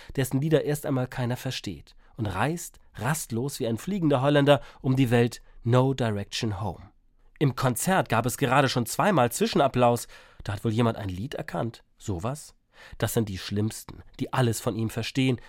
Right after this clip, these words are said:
zu deuten wissen. "The times they are changing" im Verhältnis zu "things have changed". Ist das jetzt Ironie oder ein Metazitat auf Musik? Sie wissen schon. Nein, denn wir wissen doch so wenig.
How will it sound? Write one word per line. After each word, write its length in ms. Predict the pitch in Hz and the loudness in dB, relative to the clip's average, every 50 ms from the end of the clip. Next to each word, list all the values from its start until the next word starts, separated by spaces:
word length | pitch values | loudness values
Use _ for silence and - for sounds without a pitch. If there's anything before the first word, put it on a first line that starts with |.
| - | -12
zu 140 | - - 123 | -6 -6 -4
deuten 480 | 110 - 113 117 131 139 - 107 87 80 | 0 2 4 4 4 2 0 -4 -8 -8
wissen. 340 | 80 78 - - 71 78 - - - _ - | -8 -12 -12 -12 -14 -16 -18 -20 -20 _ -6
"The 80 | - 123 | -6 -6
times 460 | - - - 139 165 190 180 160 - | -4 -2 -2 0 2 2 0 0 0
they 160 | - 131 127 | 0 0 0
are 200 | 131 127 123 120 113 | 2 0 0 -2 -2
changing" 500 | - - 135 147 175 170 156 170 170 160 - - - _ | -2 -2 0 2 2 2 2 2 0 0 -4 -10 -14 _
im 120 | - 135 120 | -4 -4 -2
Verhältnis 560 | - - 117 127 170 214 - - 156 - - | -2 -2 0 2 0 0 0 -2 -4 -4 -2
zu 200 | - 160 147 135 - - - - | -2 0 0 -2 -2 -10 -12 -4
"things 320 | - 135 156 185 160 - | -2 0 0 0 -2 -4
have 220 | - 110 101 - - | -6 -8 -8 -8 -8
changed". 480 | - - - 139 165 185 147 - - - - - - - | -6 -4 -2 0 0 0 0 -2 -6 -14 -20 -20 -20 -12
Ist 160 | - 160 - | -8 -8 -4
das 140 | - 151 - | -4 -4 -4
jetzt 200 | - 127 - - | -4 -6 -6 -4
Ironie 720 | - 156 135 110 104 107 98 95 104 131 175 202 226 254 | -4 -2 -2 -2 -2 -2 -4 -4 -4 -2 -2 -2 -2 -2
oder 240 | - - 156 151 131 | 0 0 0 0 0
ein 160 | 117 117 110 | 0 -2 -2
Metazitat 880 | 110 139 190 190 - 160 147 - - 147 143 - - 135 127 127 - - _ | 0 0 -2 -2 -2 -4 -4 -2 -2 -4 -4 -2 -2 0 0 -2 -2 -6 _
auf 300 | - 113 120 120 113 - | -4 -2 -2 -2 -2 -2
Musik? 560 | 120 113 113 107 90 90 85 78 - - - - - | -2 -2 -2 -2 -4 -6 -12 -14 -14 -18 -20 -20 -14
Sie 180 | - 98 85 | -12 -12 -10
wissen 200 | 78 98 - 139 | -10 -8 -8 -8
schon. 300 | 123 - - 76 62 50 - _ _ _ _ _ _ _ _ _ _ _ _ | -8 -8 -10 -12 -12 -14 -18 _ _ _ _ _ _ _ _ _ _ _ _
Nein, 280 | - 117 98 85 69 - _ _ _ _ _ _ _ _ - | -6 -6 -6 -6 -8 -14 _ _ _ _ _ _ _ _ -4
denn 220 | - 101 98 101 98 - - _ _ _ | -2 0 0 -2 -4 -8 -16 _ _ _
wir 160 | - 95 82 | -12 -10 -8
wissen 220 | 92 101 - - 120 | -8 -10 -8 -8 -8
doch 160 | 104 87 - | -8 -8 -10
so 220 | - 95 92 87 | -10 -10 -8 -8
wenig. 420 | 95 87 71 - - - - - | -8 -10 -10 -12 -18 -20 -20 -20